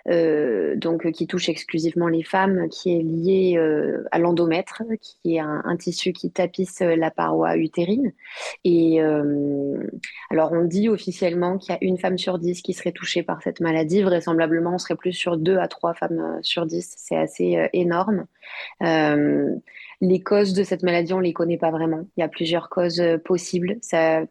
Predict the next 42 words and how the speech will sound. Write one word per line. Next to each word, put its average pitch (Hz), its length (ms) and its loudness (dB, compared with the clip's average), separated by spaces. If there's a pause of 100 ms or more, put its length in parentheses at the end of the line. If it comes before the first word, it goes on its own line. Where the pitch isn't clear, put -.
peut 175 80 2
être - 220 -6
une 165 140 2
cause 165 240 -2
génétique, 175 720 0
ça - 160 -4
peut 170 120 0
être 170 160 -4
une 175 80 0
cause 175 200 0
environnementale. 170 920 0 (400)
On, 165 240 2
on 165 100 2
sait 170 180 0
pas 196 120 2
exactement, 175 680 0
euh, 160 180 0
ce - 140 -14
qui - 120 -4
se - 120 -10
passe, 214 260 0
ce - 60 -14
qui - 100 -4
fait 202 180 2
qu'en 180 200 -2
fait, 180 340 -2
euh, 165 220 0 (560)
euh, 139 680 2 (100)
en 170 140 2
temps 190 220 0
normal, 175 560 0
euh, 165 320 0
donc 160 240 -4
dans 170 160 0
le 170 240 2
sang 175 300 -2
des 165 160 0
règles, 165 320 0
euh, 160 340 -2 (420)
va 165 140 0
s'évacuer 185 500 0
l'endomètre. 175 640 0